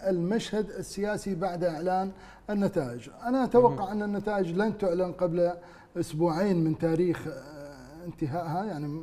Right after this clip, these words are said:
Speaker 1: اعتبارا من، من مساء اليوم، ذلك بسبب أنه،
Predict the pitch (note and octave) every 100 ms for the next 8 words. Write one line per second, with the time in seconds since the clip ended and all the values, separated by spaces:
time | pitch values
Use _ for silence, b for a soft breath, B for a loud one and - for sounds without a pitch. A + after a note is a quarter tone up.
0 | D#3 B B - C#3 C#3 D#3+ E3 D#3+ D#3+
1 | D#3+ D#3+ E3+ E3+ D#3 D3+ E3+ D3 D3 E3
2 | G3 - B B - D#3+ A3 G#3 G3+ F#3
3 | - G3+ G3+ - - F#3+ F#3 F#3 F3 F#3
4 | G3